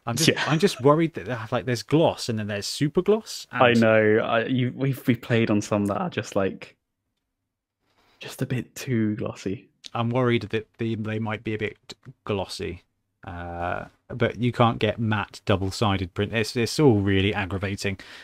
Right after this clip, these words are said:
Speaker 1: and I think it'll be fine. It's, as long as people can play on them, which they absolutely will be able to play on them, then that's all that matters,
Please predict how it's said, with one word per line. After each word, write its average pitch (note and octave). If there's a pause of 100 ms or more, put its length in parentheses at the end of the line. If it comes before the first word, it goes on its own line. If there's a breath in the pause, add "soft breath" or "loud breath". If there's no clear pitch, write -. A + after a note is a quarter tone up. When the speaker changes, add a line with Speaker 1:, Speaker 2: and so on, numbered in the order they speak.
(140)
Speaker 1:
and F#2+
I G2
think - (460)
it'll B2+
be A2+
fine. G#2+
It's, -
as E3+
long G#3
as -
people -
can C#3+
play D#3+
on G#2
them, G2+
which -
they B2
absolutely B2
will A2+
be G#2+
able G#2
to G#2
play G2+
on F#2
them, G#2 (520 loud breath)
then F2+ (280)
that's G2
all G#2
that G2
matters, F#2+